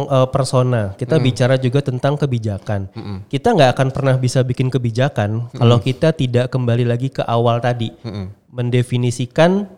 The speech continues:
Speaker 1: eh, persona
Speaker 2: Betul.
Speaker 1: kita siapa
Speaker 2: Iya.
Speaker 1: dan apa yang ingin kita lakukan bersama
Speaker 2: Hmm.
Speaker 1: audiens. Jadi gini
Speaker 2: Hmm.
Speaker 1: sebenarnya, yang mau saya katakan adalah bahwa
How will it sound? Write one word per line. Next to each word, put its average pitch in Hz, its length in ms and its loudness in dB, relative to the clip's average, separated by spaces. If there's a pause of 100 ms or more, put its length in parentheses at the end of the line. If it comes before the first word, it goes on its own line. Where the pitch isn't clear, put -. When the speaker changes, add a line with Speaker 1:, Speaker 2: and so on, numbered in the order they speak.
(140)
Speaker 1:
eh, 110 560 0
persona 113 760 0
Speaker 2:
Betul. - 240 -8
Speaker 1:
kita 101 320 -6
siapa 104 560 -4
Speaker 2:
Iya. 98 240 -6 (400)
Speaker 1:
dan 120 260 -2
apa 131 320 0
yang 151 220 2
ingin 123 240 -2
kita 120 240 -4
lakukan 123 400 -2
bersama 113 400 -2
Speaker 2:
Hmm. 127 80 2
Speaker 1:
audiens. 113 420 -2
Jadi 165 220 0
gini 139 160 2
Speaker 2:
Hmm. - 80 -2
Speaker 1:
sebenarnya, 107 340 -2 (460)
yang 127 160 2
mau 135 100 6
saya 131 720 4
katakan 131 380 -2
adalah 123 320 0
bahwa 120 480 2